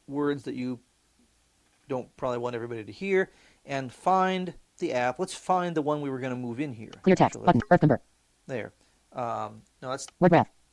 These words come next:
Speaker 1: that's word ref. Let's take word ref. I'm just gonna double tap and hold right now.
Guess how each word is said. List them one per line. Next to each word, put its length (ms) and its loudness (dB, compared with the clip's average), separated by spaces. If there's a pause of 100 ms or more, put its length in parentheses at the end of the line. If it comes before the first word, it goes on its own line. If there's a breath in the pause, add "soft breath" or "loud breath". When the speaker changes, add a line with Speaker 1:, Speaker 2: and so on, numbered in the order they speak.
(120)
Speaker 1:
that's 180 -20
word 280 -4
ref. 280 -12
Let's 160 -6
take 300 -4
word 220 0
ref. 140 -2
I'm 60 -4
just 120 -10
gonna 140 -4
double 260 0
tap 300 0
and 80 -8
hold 320 -2
right 200 -6
now. 380 -8